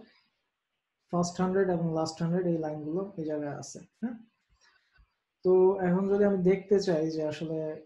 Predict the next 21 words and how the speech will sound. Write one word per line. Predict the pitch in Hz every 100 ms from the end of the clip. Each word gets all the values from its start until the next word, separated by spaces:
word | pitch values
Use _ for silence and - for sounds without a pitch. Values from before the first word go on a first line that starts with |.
| _
এটা | - - _
কেমন, | 170 165 160 214 226 - _ _ _ _ _ _ _ _ 156
আহ, | 151 151 151 147 147 147 - _ _ _ _ _ _ _ _ _ _ _ -
কি | 180
কি | 196 180
file | 170 170 175 -
contain | 165 170 170 170
করতেছে | 170 160 - 160
না | 156 151
করতেছে, | 147 151 147 214 226 _ _ _ _ -
সেটা | 160 165 165
দেখার | 160 160
জন্য | 165 196 180
এই |
যে | 165 160
আমি | 165 -
tar | 180 175 165 -
dash | 165 165 -
T | - 180 175
F | -
দিলাম, | 175 180